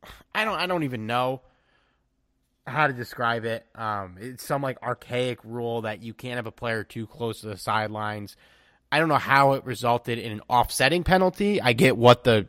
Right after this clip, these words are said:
call was, I guess, for the Rams, but, um, they dialed up a fake punt. It worked, and like I just said with, with the, the, uh, play to Darrell Henderson, now they get, now defenses have to account for that once again because they at least revealed, "Hey, this is still in our playbook." You know, it didn't count on the scoreboard,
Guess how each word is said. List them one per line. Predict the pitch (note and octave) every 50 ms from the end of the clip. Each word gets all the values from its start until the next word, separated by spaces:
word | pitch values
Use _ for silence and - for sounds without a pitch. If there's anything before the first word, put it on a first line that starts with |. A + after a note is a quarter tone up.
| - -
call | - B2 A#2+ A#2+ A#2+
was, | A#2+ A#2+ G#2+
I | A2+ A2
guess, | G#2 A2+ A#2 A#2 -
for | - A#2
the | A2 G2
Rams, | F#2+ G#2 A2+ A#2+ B2+ C#3+ E3 F3+ - - - - - - - - - - _ -
but, | B2 - B2 B2 B2
um, | A#2+ A#2 A2+ A2 G#2 G2+ F#2+ F#2+ F#2+ - _ _ _ _ _ _ _ _ _ _ _ _ _ _ _ _ - A#2+ - -
they | C3+ C3
dialed | B2+ D#3 D#3+ F3+ G3+ G#3
up | G3 F3
a | F3+ E3+
fake | - D3+ C#3+ C#3
punt. | - - A#2+ A#2+ A#2 - -
It | - F2 -
worked, | - B2+ D3+ D3 D3 C#3+ - - - _
and | - C3 B2
like | B2+ C#3+ D3 D#3
I | D3
just | C3 B2+ B2 -
said | - C#3 C3 A#2
with, | B2 A#2+ - - - -
with | A2+ A#2 A2 - -
the, | A#2 G#2 - _ _ _ _ _ _ _ -
the, | A2+ A2 A2+ A#2+ A#2+ A#2+ A2+
uh, | G#2+ G2+ G2 G2 F#2+
play | - - C#3+ C#3+
to | C3+ B2
Darrell | B2+ B2+ B2 A#2+
Henderson, | C3+ D#3 D#3+ C#3+ - - A#2 A2 G#2+ - _ - - _ _ _ _ _ _ _ _ _ _ _ _ _ _ _ _ _ _ _ _ _ _ _ _ -
now | B2+ C#3+ E3 F#3 G#3
they | G#3+
get, | G3+ G#3 E3
now | E3 E3 F3+
defenses | F#3 D#3+ F#3 G3 E3+ G3+ G3 E3+ F3 D3+
have | E3+ E3+ E3+ -
to | F3+ D#3+
account | - - D#3 D#3+ E3 -
for | - D3+
that | C#3+ C3+ B2
once | A#2+ B2+ C#3 C#3+ - -
again | E3 C#3+ E3 F3 F#3 E3+ C#3 B2 A2+
because | A#2+ A#2+ A2 - C3 B2 B2 A#2+ A#2 G#2 G2+
they | B2 B2 B2+ B2+
at | B2 A#2
least | A2+ B2+ C#3+ C#3 - -
revealed, | C#3 B2 A2+ A#2 B2+ C#3 D3 C#3+ B2+
"Hey, | D#3 D#3 D#3+ D3+
this | C3 B2+ A#2+ -
is | B2+ A2+
still | - - B2+ C3
in | C3 C3
our | B2 A2+
playbook." | - C3 B2+ B2 G2+ G2 F2+ -
You | G2+
know, | G2 G#2 G#2+
it | G2+ F2+
didn't | B2 A#2 -
count | - A2+ C#3 E3 -
on | E3+ D#3+
the | D3+
scoreboard, | - - - E3 F#3 F#3+ E3 C#3+ C3+ C3 C3 B2+ A#2